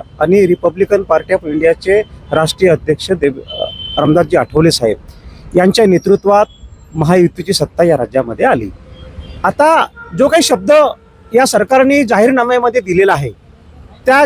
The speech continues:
जाहीरनाम्यानुसार, अ, निश्चितच ही सरकार आपले आश्वासन पूर्ण करेल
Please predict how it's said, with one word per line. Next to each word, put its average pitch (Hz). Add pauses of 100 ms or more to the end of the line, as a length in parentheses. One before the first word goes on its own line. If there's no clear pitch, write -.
जाहीरनाम्यानुसार, 233 (640)
अ, 185
निश्चितच 240
ही -
सरकार 269 (460)
आपले 196
आश्वासन 254
पूर्ण 226
करेल 277